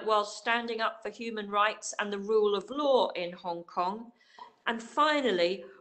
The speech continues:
what opportunities does the upcoming G seven summit bring to an international approach to standing up to China?"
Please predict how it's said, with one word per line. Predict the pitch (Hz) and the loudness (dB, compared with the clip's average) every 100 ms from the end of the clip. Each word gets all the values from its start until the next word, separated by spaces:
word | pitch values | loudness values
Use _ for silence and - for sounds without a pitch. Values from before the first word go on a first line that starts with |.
| - | -4
what | 247 349 - | 0 0 0
opportunities | 285 277 - 247 226 226 233 214 | -4 -4 -4 -4 -4 -4 -6 -6
does | - 214 | -6 -4
the | 214 220 262 | -4 0 4
upcoming | 269 - - 240 220 214 | 4 2 -2 -2 0 -4
G | 208 247 254 | -4 -6 -6
seven | - 247 233 233 | -2 2 2 -2
summit | 226 240 226 196 - - | -4 -2 -2 -4 -6 -2
bring | 175 175 - _ _ _ - | -2 -2 -8 _ _ _ -6
to | 226 | 0
an | 214 | 0
international | 233 277 - 240 208 196 202 175 | 0 -2 -4 -2 -2 -2 -8 -10
approach | - 185 175 170 - - - - | -2 2 2 0 -8 -14 -16 -10
to | 190 | -8
standing | - 214 202 208 202 190 196 | -2 4 4 4 -2 -6 -4
up | 185 - - - - _ _ | -2 -2 -6 -20 -20 _ _
to | - 190 | -12 -12
China?" | - - 165 143 135 | -8 -4 -4 -4 -8